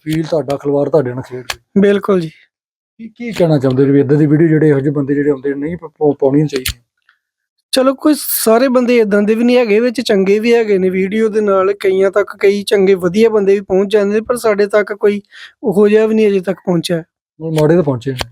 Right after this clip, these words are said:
Speaker 2: ਹਾਂਜੀ, ਹਾਂਜੀ।
Speaker 1: ਚੰਗਾ ਨਹੀਂ ਪਹੁੰਚਿਆ, ਮਾੜੇ ਤਾਂ ਪਹੁੰਚੇ ਨੇ।
Speaker 2: ਹਾਂਜੀ, ਮਾੜੇ ਹੀ ਪਹੁੰਚੇ ਨੇ, ਆਪ ਖਾਣ ਵਾਲੇ ਪਹੁੰਚੇ ਨੇ। ਇੱਕ ਵਾਰੀ ਸਾਨੂੰ ਖਵਾਲ ਗਏ ਨੇ ਤੇ ਬਾਕੀ ਹੁਣ ਉਹਨਾਂ ਨੇ ਆਪ ਖਾਣਾ।
Speaker 1: ਮਤਲਬ ਪੰਜ ਸੱਤ ਰੁਪਏ ਦਾ ਰਾਸ਼ਨ ਤੁਹਾਨੂੰ ਫੜ ਗਏ।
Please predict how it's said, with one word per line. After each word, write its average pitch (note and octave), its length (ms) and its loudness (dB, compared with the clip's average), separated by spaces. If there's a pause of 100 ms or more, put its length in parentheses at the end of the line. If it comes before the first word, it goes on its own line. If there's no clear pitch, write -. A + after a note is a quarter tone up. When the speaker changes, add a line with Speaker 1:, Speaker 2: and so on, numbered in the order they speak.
(140)
Speaker 2:
ਹਾਂਜੀ, F#3 300 2
ਹਾਂਜੀ। F3 260 -2 (480)
Speaker 1:
ਚੰਗਾ D3 220 -4
ਨਹੀਂ D3+ 120 0
ਪਹੁੰਚਿਆ, E3+ 280 0
ਮਾੜੇ E3 200 2
ਤਾਂ E3 120 -2
ਪਹੁੰਚੇ C#3 300 -4
ਨੇ। - 180 -6
Speaker 2:
ਹਾਂਜੀ, G#3 260 2
ਮਾੜੇ G#3 280 2
ਹੀ G#3 60 0
ਪਹੁੰਚੇ G3 400 -2
ਨੇ, G3+ 120 0
ਆਪ G3 260 0
ਖਾਣ G3 240 0
ਵਾਲੇ G3 240 2
ਪਹੁੰਚੇ F#3+ 360 -2
ਨੇ। G3+ 120 -2 (720)
ਇੱਕ A3 220 0
ਵਾਰੀ A#3 260 0
ਸਾਨੂੰ A3 240 4
ਖਵਾਲ A3+ 320 2
ਗਏ A3 140 0
ਨੇ A#3 120 2
ਤੇ A#3 100 2
ਬਾਕੀ G3+ 340 0
ਹੁਣ G#3+ 140 2
ਉਹਨਾਂ F#3+ 300 2
ਨੇ G#3 60 2
ਆਪ F#3+ 260 0
ਖਾਣਾ। F#3+ 280 -2 (400)
Speaker 1:
ਮਤਲਬ D#3+ 340 -12
ਪੰਜ D#3+ 160 -2
ਸੱਤ D#3 200 0
ਰੁਪਏ E3 220 2
ਦਾ E3+ 100 2
ਰਾਸ਼ਨ D3+ 160 2
ਤੁਹਾਨੂੰ D3+ 220 -2
ਫੜ A#2+ 180 -10
ਗਏ। - 120 -18